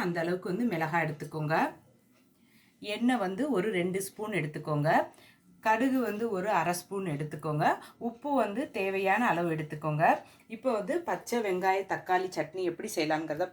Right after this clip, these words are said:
பார்க்கலாம் வாங்க. பச்சை வெங்காய தக்காளி சட்னிக்கு வந்து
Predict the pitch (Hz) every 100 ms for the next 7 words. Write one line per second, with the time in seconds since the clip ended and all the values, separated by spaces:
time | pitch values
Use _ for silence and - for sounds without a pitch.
0 | 160 147 151 151 147 139 160 330 - _
1 | _ _ _ _ 180 175 - 262 277 175
2 | 175 190 202 208 156 - 175 175 151 -
3 | 170 156 147 143 143